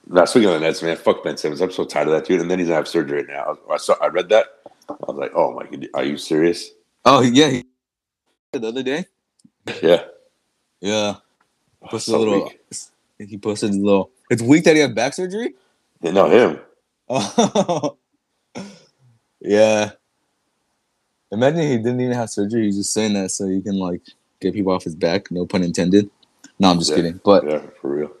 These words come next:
Speaker 2: um, yeah, that dude's in a hole. Yeah, I don't, I don't know. That, that, now he's gonna use that as an excuse that he, to sit out for the next season 'cause he had back surgery.
Speaker 1: I know
Speaker 2: Yeah, I
Speaker 1: he's,
Speaker 2: can
Speaker 1: he's,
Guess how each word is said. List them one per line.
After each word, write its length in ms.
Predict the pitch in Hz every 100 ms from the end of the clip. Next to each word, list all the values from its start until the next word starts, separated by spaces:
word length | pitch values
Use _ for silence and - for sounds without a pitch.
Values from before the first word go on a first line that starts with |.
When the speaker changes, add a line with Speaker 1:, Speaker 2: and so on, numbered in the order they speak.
| _
Speaker 2:
um, 400 | 104 101 95 87 _ _
yeah, 440 | - 107 120 113 107
that 160 | 117 131
dude's 200 | 147 123
in 100 | 113
a 80 | 101
hole. 340 | 113 110 107 _ _ _ _ _ _ _ _ -
Yeah, 260 | 98 98
I 40 | 107
don't, 80 | 95
I 80 |
don't 140 | 113 101
know. 220 | 92 92
That, 240 | 95 101 -
that, 160 | 104 107 _ _ _ _ _ _ _ _ _ _ _ _ _ _ _ _
now 100 | 110
he's 100 | 120
gonna 140 | 135
use 200 | 113 117 127
that 100 | 117
as 80 |
an 100 | 107
excuse 320 | 98 - 117 117
that 140 | 107
he, 80 | 101
to 140 | 98 101
sit 200 | - 110
out 160 | 107
for 80 | -
the 80 | 101
next 240 | 95 113
season 260 | - 101 95
'cause 140 | - 95
he 60 |
had 180 | 98 90
back 200 | 95 117
surgery. 420 | 107 92 90 87 - _ _ - _ _ _ _ _ _ _ _ -
Speaker 1:
I 80 | -
know 180 | 98 120
Speaker 2:
Yeah, 80 | 101
I 40 |
Speaker 1:
he's, 100 | 92
Speaker 2:
can 40 | -
Speaker 1:
he's, 220 | 92 92